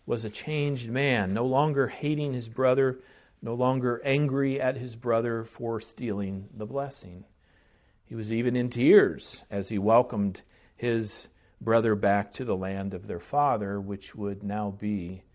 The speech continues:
Jacob's land. It requires a bit of speculation, but I wonder,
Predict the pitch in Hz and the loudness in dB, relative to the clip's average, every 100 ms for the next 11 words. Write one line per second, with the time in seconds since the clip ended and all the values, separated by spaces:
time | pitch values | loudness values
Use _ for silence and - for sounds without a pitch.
0 | _ _ - 104 107 107 101 - - - | _ _ -18 -6 -6 -6 -12 -14 -18 -20
1 | _ 104 110 117 101 95 - - _ _ | _ -10 -10 -8 -12 -12 -16 -20 _ _
2 | _ _ _ _ - - _ _ _ _ | _ _ _ _ -20 -20 _ _ _ _
3 | _ - - 151 - 208 175 131 123 117 | _ -12 -6 -4 8 12 12 12 10 8
4 | 104 135 117 - 117 113 104 95 104 104 | 8 8 8 6 4 4 2 4 4 2
5 | 90 90 - - - - 117 110 113 127 | -4 -8 -10 -10 -4 6 6 8 6 10
6 | 190 151 104 123 - | 10 10 10 8 4